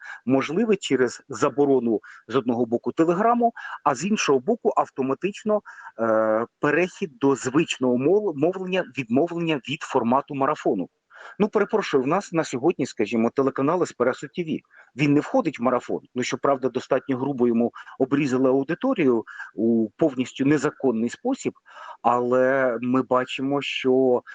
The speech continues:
власне, е, ті, е, інформаційні повідомлення, які дає цей канал, там, як Прямий, як, е, е, інші телеканали, е, ну, власне, я не бачу різниці між, е,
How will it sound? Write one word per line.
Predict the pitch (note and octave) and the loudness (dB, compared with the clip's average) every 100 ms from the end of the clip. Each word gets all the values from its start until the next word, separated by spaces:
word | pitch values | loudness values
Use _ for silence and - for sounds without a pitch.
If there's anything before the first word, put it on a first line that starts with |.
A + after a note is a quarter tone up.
| - | -16
власне, | G2 A#2+ C3 - B2 B2+ A2 - - - | -2 0 0 -2 -2 -2 -2 -8 -14 -2
е, | A2 A2 A#2 | 2 2 0
ті, | _ - E3+ E3 - - G2+ | _ -6 0 0 -2 -6 0
е, | |
інформаційні | B2 F3 D#3 - D3 D3 - D3+ D3 | 0 0 -2 0 0 0 -4 -4 -4
повідомлення, | - C#3+ C#3 D3+ C3+ B2+ B2 | 0 -2 0 0 2 2 2
які | C3 - | 2 0
дає | C3 C#3 C3 | -2 0 0
цей | C3+ B2 | 0 -2
канал, | A#2 A#2+ C#3+ A#3 A#3+ _ _ | 0 0 2 0 -2 _ _
там, | D#2 | -8
як | F2+ A2 - | -2 -2 -2
Прямий, | - F#2+ A#2+ D3+ D3 A#2+ | 0 2 4 4 2 0
як, | G2+ - - | -2 -2 0
е, | G2+ G#2 - - - - | 2 2 0 -14 -16 -4
е, | F#2 G2 G2 | 0 2 2
інші | G2+ D#3+ D#3+ - | 2 0 0 0
телеканали, | C#3 C3 - B2+ B2 A#2 G#2 - - - | 2 0 2 0 2 2 -2 -4 -20 -4
е, | F#2+ G#2+ | -2 2
ну, | C3+ | 2
власне, | B2+ C3 C#3 C3 - _ | 0 0 0 -2 -4 _
я | A2 A#2 D3+ | -6 0 2
не | D#3 | 0
бачу | D3+ F#3 - B2+ | 0 -2 -2 -8
різниці | B2 B2 D3+ - A#2 | -6 0 0 0 2
між, | B2 A#2+ - A#2+ | 2 2 0 2
е, | A#2 A#2 | 4 2